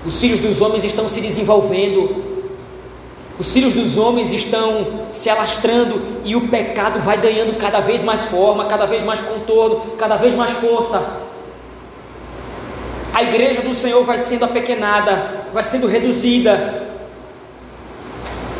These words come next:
Mas onde de repente poderia haver desespero, o Senhor, nosso Deus, mostra que os seus planos não podem ser frustrados.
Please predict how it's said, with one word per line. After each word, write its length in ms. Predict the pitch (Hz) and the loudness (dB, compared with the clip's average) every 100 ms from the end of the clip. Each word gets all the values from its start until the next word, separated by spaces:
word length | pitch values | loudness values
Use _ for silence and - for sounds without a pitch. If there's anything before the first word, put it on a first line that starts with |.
| - - - - - - - | -10 -10 -10 -8 -8 -6 0
Mas 240 | 180 180 | 2 4
onde 800 | 196 208 190 190 160 131 120 - - - - - - - - - - - - 143 | 4 4 2 2 2 0 -2 -6 -8 -12 -14 -14 -16 -16 -16 -16 -16 -16 -12 -2
de 60 | 170 | 2
repente 400 | 190 196 190 190 | 4 2 0 0
poderia 340 | 185 185 196 | 2 4 4
haver 180 | - 180 | 2 -2
desespero, 720 | 180 185 - - 156 151 143 - - - - - - - - - - - - - - - - - | -2 -4 -6 -4 -2 -2 -2 -4 -10 -12 -14 -14 -14 -14 -14 -14 -14 -14 -14 -12 -12 -12 -10 -4
o 40 | |
Senhor, 520 | - 180 156 160 - | 0 2 2 0 -2
nosso 240 | 170 165 175 | -2 -2 -2
Deus, 220 | 151 151 | -2 0
mostra 800 | 147 139 143 - 156 143 143 - - - - - - - - | 2 2 2 2 2 2 0 -6 -10 -14 -14 -14 -16 -18 -12
que 60 | - | -8
os 60 | - | 0
seus 220 | 202 190 | 2 2
planos 280 | 190 160 156 | 0 0 0
não 140 | 196 | 0
podem 260 | 170 196 196 | 2 2 2
ser 120 | 175 | -2
frustrados. 580 | - 143 - 117 - | -4 -6 -4 -4 -4